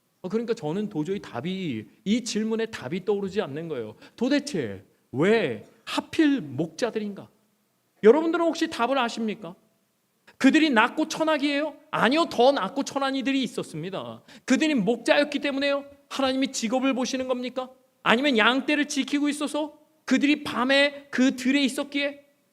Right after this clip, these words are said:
제가 이 질문에 대한 답을 찾지 못하고 방황하는데, 새벽에 기도하는데 하나님께서는 저에게 이 질문에 대한 답이 아니라 다른 질문을 하나 저에게 던지시더라고요. 그 질문이 무엇인지 아십니까?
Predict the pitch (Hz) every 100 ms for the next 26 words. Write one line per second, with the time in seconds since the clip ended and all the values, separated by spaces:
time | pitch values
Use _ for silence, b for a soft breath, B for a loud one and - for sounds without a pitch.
0 | _ _ _ _ - 220 240 202 220 -
1 | 220 220 220 208 196 190 160 175 170 175
2 | 170 131 147 143 147 117 127 113 98 113
3 | 113 98 - _ _ _ - 247 254 233
4 | - 156 170 139 117 139 135 92 _ _
5 | _ _ _ _ _ _ _ - _ _
6 | _ - 214 220 208 180 175 156 123 131
7 | 135 139 160 - 147 156 143 127 139 -
8 | - 104 147 107 95 101 127 98 - _
9 | _ _ _ - 117 170 247 233 - 196
10 | 202 190 180 165 175 147 123 - 113 110
11 | - 107 117 117 - 101 95 82 90 107
12 | _ _ _ _ - 143 147 143 143 117
13 | 113 127 117 104 107 92 95 127